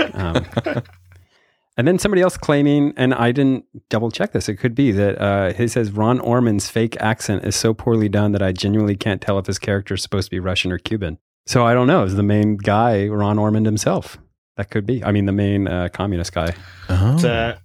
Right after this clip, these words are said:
Speaker 1: This,
Speaker 3: that's a
Speaker 1: this
Speaker 3: good
Speaker 1: person could have
Speaker 3: question.
Speaker 1: re-, not noticed. Um, and now that you say it, I can kinda s-, or now that this person says it, I can kinda feel like I could see that, like an actor trying to go between, like, Russian half the time and then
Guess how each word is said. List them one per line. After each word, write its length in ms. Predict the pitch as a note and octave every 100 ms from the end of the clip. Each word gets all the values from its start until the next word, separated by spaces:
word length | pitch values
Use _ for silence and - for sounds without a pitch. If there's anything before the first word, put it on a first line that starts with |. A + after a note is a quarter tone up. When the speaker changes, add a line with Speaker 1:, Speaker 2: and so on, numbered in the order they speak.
| _
Speaker 1:
This, 200 | A#2+ A2+ -
Speaker 3:
that's 120 | -
a 40 |
Speaker 1:
this 140 | C3+ C3
Speaker 3:
good 60 |
Speaker 1:
person 220 | C3 C#3 C3
could 120 | G#2+
have 100 | A#2
Speaker 3:
question. 60 | G2 F#2+
Speaker 1:
re-, 60 | G2+
not 200 | G2 D#2+
noticed. 540 | F#2+ F2+ F2+ - - - _ _ G#2+
Um, 300 | F2 E2 E2+ _ _ _
and 80 | A#2+
now 80 | D#3
that 60 | D3+
you 80 |
say 200 | G#2+ C3
it, 100 | G2+
I 80 | G#2
can 160 | G#2 A2
kinda 200 | - A2+
s-, 160 | G2+ -
or 160 | G#2+ G#2
now 140 | G2
that 100 | E2
this 120 | A2
person 360 | - F2 - F2+
says 260 | - E2+
it, 80 | F2
I 100 | E2
can 140 | F2+ -
kinda 220 | F2+ E2+
feel 200 | - F#2
like 380 | E2+ E2+ - - _ _ _ _ _
I 60 | D4+
could 160 | - -
see 300 | - A2 F#2+
that, 320 | F#2 G2 -
like 160 | G#2 G2+
an 80 | G2
actor 240 | F#2 G#2+
trying 320 | - G2 F#2
to 60 | F2+
go 180 | F#2 F2
between, 440 | F#2 - F#2 G2
like, 200 | F#2 E2+
Russian 360 | F#2+ F2+ - G2
half 200 | F#2+ F2
the 100 | G2+
time 420 | - F#2+ F#2 A#2+ - _ _ -
and 180 | G3+ F#2+
then 400 | F#2+ F#2 F2